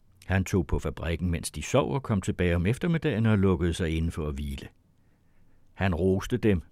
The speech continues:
når de havde fået gode karakterer i gymnasiet. Han kiggede kærligt på dem og sendte dem et stort smil. Om søndagen så han sine venner i moskeen og derefter på Café Hassan, hvor man ikke serverede alkohol. Der lå en knugende tristhed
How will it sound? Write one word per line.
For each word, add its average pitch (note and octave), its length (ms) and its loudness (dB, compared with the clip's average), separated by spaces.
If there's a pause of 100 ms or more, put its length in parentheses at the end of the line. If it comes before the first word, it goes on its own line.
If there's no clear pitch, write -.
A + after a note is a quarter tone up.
når D#2 100 -4
de D2+ 140 -4
havde D2+ 140 -2
fået D2 220 -8
gode E2+ 200 0
karakterer D#2+ 460 -4
i D#2+ 40 -6
gymnasiet. E2+ 520 -4 (580)
Han F2+ 140 -4
kiggede F#2+ 340 0
kærligt E2+ 480 -2
på D#2+ 140 -2
dem E3+ 140 -2 (280)
og G2+ 100 -10
sendte E2 320 -2
dem - 80 -4
et - 60 -12
stort - 280 -6
smil. G2 280 -2 (1040)
Om A#2 140 -2
søndagen C#3 520 6
så A2+ 220 6
han G#2 160 2
sine E2+ 260 -2
venner F2 240 2
i G2+ 60 2
moskeen G#2 580 -4
og F#2 140 -6
derefter D2 320 -8
på D2 220 -10
Café D#2+ 240 -8
Hassan, G#2 360 0 (380)
hvor G#2+ 140 2
man E2 160 0
ikke D#2+ 120 -6
serverede D#2 360 -4
alkohol. E2 460 -10 (1400)
Der G#2+ 80 -6
lå A2+ 160 0
en B2 80 0
knugende A#2+ 520 4
tristhed - 680 -2